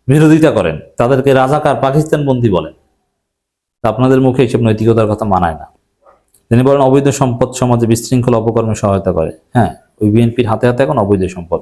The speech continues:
চাঁদাবাজি সম্পদ, তারা এগুলো করে। কারণ আওয়ামী লীগের মন্ত্রী, আওয়ামী লীগের, এটা তো পালিয়েছে, ধর্ষণ নিয়ে কথা বলেছে, আরো নানান বিষয়। যাই হোক দর্শক,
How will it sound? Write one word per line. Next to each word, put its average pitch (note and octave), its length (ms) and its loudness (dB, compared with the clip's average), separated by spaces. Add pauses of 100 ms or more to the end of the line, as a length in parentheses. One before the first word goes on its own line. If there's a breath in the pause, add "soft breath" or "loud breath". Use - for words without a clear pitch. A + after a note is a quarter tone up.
চাঁদাবাজি F#2 420 -2
সম্পদ, D#2+ 300 -18 (540)
তারা C3+ 140 2
এগুলো G#2 280 2
করে। E2 200 -6
কারণ C3+ 280 -2
আওয়ামী C3 340 2
লীগের B2+ 220 2
মন্ত্রী, A#2+ 300 0
আওয়ামী C3+ 300 0
লীগের, G3+ 200 2 (120)
এটা D3+ 140 0
তো D#3+ 100 -18
পালিয়েছে, G#2 480 -4 (1040)
ধর্ষণ C3 260 0
নিয়ে D3+ 160 0
কথা C#3+ 180 0
বলেছে, D#3+ 220 2
আরো G#3+ 160 2
নানান B2 260 2
বিষয়। G#2+ 120 0
যাই D#3 160 2
হোক F#3+ 140 2
দর্শক, F3+ 460 0